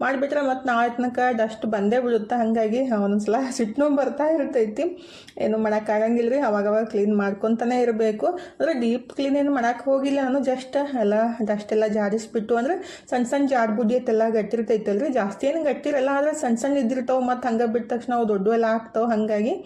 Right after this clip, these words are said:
ಎಲ್ಲ ಜಾಡಿಸ್ಬಿಟ್ಟು ಡಬ್ಬಿ ಅದೆಲ್ಲ just ಒರೆಸಿಡಾಕ ಅಂತಿದ್ರಿ. ಅಂದ್ರೆ ಭಾಳ ಹೊಲಸಾಗಿದ್ದು ತಿಕ್ತೀನಿ, just ಎಲ್ಲಾನು ಹೊಲಸಾಗ್ಲಾರ್ದು ಒರೆಸಿಟ್ಬಿಡ್ತೀನಿ. ಮೊನ್ನೆನೂ ಎಲ್ಲ ಹಂಗೆ ಮಾಡಿದ್ದು, ಆ, ಹೊಲಸಾಗಿದ್ದೆಲ್ಲ ತಿಕ್ಬಿಟ್ಟು,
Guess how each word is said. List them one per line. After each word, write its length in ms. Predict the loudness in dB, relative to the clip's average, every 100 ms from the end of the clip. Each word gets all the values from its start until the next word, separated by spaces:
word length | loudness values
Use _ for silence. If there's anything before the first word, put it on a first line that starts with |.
| -14 -20 -10
ಎಲ್ಲ 220 | -2 0 0
ಜಾಡಿಸ್ಬಿಟ್ಟು 720 | 0 0 -2 -2 -4 0 0
ಡಬ್ಬಿ 380 | 2 0 0 2
ಅದೆಲ್ಲ 200 | 2 2 2 0
just 300 | 0 -2 0
ಒರೆಸಿಡಾಕ 640 | 0 2 0 0 -2 -2 -2
ಅಂತಿದ್ರಿ. 340 | 0 0 0 -2
ಅಂದ್ರೆ 460 | -4 -16 -4 -2
ಭಾಳ 240 | 0 2 2
ಹೊಲಸಾಗಿದ್ದು 640 | 0 0 -2 0 0 0
ತಿಕ್ತೀನಿ, 640 | 0 -4 -4 -2 0 0 0
just 480 | 0 0 -2 -2 0
ಎಲ್ಲಾನು 600 | 2 2 2 0 0 0
ಹೊಲಸಾಗ್ಲಾರ್ದು 960 | 0 -2 0 0 2 0 0 -2 0
ಒರೆಸಿಟ್ಬಿಡ್ತೀನಿ. 840 | 0 -2 -2 -6 -2 -2 0 0
ಮೊನ್ನೆನೂ 600 | 0 0 0 0 0 -2 -4 -12 -14 -2
ಎಲ್ಲ 120 | 0
ಹಂಗೆ 280 | 2 4 2
ಮಾಡಿದ್ದು, 640 | 2 0 0 0 0 0
ಆ, 80 | 0
ಹೊಲಸಾಗಿದ್ದೆಲ್ಲ 760 | 2 0 0 -2 -2 0 0 0
ತಿಕ್ಬಿಟ್ಟು, 960 | -2 -6 -2 -2 0 -2 -4 -8 -20